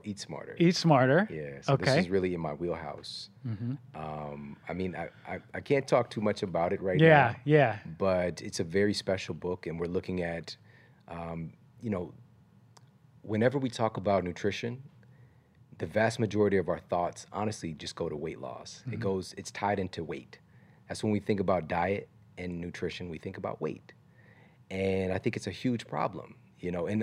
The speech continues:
Speaker 1: like, if you look at the weight problem, we have not solved that, like, remotely.
Speaker 2: Mm-hmm.
Speaker 1: Like, we've scratched the surface. And it's because I think that, and this is another big thing for the powers that be, the publishers and the, the media, they're, they're really geared towards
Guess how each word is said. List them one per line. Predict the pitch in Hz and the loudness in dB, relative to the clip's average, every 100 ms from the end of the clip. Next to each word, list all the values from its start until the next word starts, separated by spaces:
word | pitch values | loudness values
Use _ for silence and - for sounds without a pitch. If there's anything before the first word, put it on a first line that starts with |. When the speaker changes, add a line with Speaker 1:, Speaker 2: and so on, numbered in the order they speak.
| 95 | 0
Speaker 1:
like, | 110 110 | 0 0
if | 101 | 2
you | 107 | 4
look | 123 | 4
at | 117 | 6
the | 104 | 4
weight | 101 120 | 6 4
problem, | - 113 127 98 90 | 2 2 2 2 2
we | 104 | 2
have | 95 | 2
not | 98 104 | 0 -2
solved | - 170 - - | -2 0 0 0
that, | - - | -4 -4
like, | 95 | -6
remotely. | 95 98 110 160 - - - - - | -2 2 4 4 0 -14 -18 -16 -10
Speaker 2:
Mm-hmm. | 117 120 | -8 -6
Speaker 1:
Like, | 87 | 0
we've | 110 107 | 2 2
scratched | - - 117 123 - | 2 4 4 2 -2
the | - | -6
surface. | - 170 165 - - - - - - - - - | 2 2 2 -4 -8 -14 -16 -20 -20 -20 -18 -4
And | 98 98 | -2 -2
it's | 101 | -2
because | - 104 139 135 | 0 0 2 4
I | 113 | 4
think | 110 110 87 | 4 2 2
that, | 95 90 - - | 0 0 -2 -6
and | 95 95 | -6 0
this | 113 | 4
is | 113 | 6
another | 107 110 | 6 6
big | 104 104 | 4 2
thing | - 101 | 2 0
for | 95 | 0
the | 92 | -2
powers | 85 95 95 87 | -2 0 0 2
that | 92 | -2
be, | 76 87 87 | -2 -4 -4
the | |
publishers | 87 - 90 92 - 90 87 87 82 | -6 -4 -2 -4 -4 -2 0 -2 -2
and | 82 76 | -6 -6
the, | 73 - - - | -8 -12 -20 -8
the | 87 | -2
media, | 95 98 95 90 90 - - - - - _ _ _ _ - 90 | 0 2 2 0 -4 -12 -20 -20 -20 -20 _ _ _ _ -16 0
they're, | 110 123 127 - - - - _ - | 6 6 6 -2 -20 -20 -20 _ -6
they're | 95 113 | 2 2
really | 107 127 120 | 4 4 2
geared | 85 98 123 113 | 0 2 2 2
towards | - 92 82 76 73 - | -2 -2 -2 -2 -6 -10